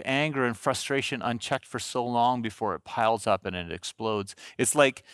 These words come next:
letting fuel accumulate. And when you have a bunch of fuel, it only takes a small spark to come along and then look out.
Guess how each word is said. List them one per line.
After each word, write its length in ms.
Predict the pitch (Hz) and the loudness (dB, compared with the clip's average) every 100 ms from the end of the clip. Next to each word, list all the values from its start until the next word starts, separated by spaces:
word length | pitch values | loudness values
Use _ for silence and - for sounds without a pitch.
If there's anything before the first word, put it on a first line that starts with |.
| - - | -8 4
letting 320 | 127 143 135 | 6 6 4
fuel 520 | - 151 147 151 151 | -2 0 4 4 2
accumulate. 720 | 135 - 135 135 117 101 98 - _ _ _ _ _ _ _ _ _ _ 117 | 0 -4 -6 -2 -2 -4 -6 -12 _ _ _ _ _ _ _ _ _ _ 2
And 80 | |
when 100 | 127 | 2
you 100 | 139 | 4
have 220 | 131 139 135 | 4 4 4
a 60 | |
bunch 280 | 107 143 - | 4 2 0
of 60 | 123 | -4
fuel, 300 | 147 135 117 | 0 4 4
it 60 | |
only 200 | 117 143 | 2 0
takes 240 | 147 160 123 | -2 -4 -4
a 60 | |
small 340 | - 127 120 123 | -4 0 0 0
spark 540 | - 135 120 76 - _ _ _ _ | -2 0 0 -2 -10 _ _ _ _
to 80 | - | -8
come 220 | - 127 | -2 0
along 320 | 113 104 104 104 | 2 2 0 -2
and 80 | |
then 180 | 98 98 | -4 -2
look 180 | 104 107 | -2 0
out. 220 | 98 92 | 0 -2